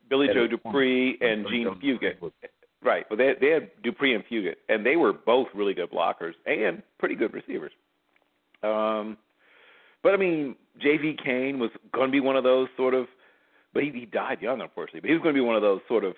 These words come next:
Speaker 1: freak athlete six five guys. He's one of the first guys I can remember like that, in fact, was J V Kane, who died young.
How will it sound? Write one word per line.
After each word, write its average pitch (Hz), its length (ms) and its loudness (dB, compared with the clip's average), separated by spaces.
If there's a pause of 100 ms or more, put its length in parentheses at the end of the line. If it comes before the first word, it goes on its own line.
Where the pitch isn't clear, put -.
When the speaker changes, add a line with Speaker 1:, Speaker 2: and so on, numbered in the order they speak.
(160)
Speaker 1:
freak 120 220 0
athlete 101 520 0
six - 200 -10
five 92 280 2
guys. - 240 -6
He's 131 100 -8
one 151 100 4
of 101 80 2
the - 100 -20
first 135 240 2
guys 101 220 2
I 98 80 -2
can 98 100 -10
remember 143 240 2
like - 200 -2
that, 80 120 -6
in - 60 -20
fact, 87 200 -2
was 85 160 -12
J 110 200 0
V 107 200 -6
Kane, 90 360 -4
who 82 80 -18
died 92 320 -6
young. 87 260 -10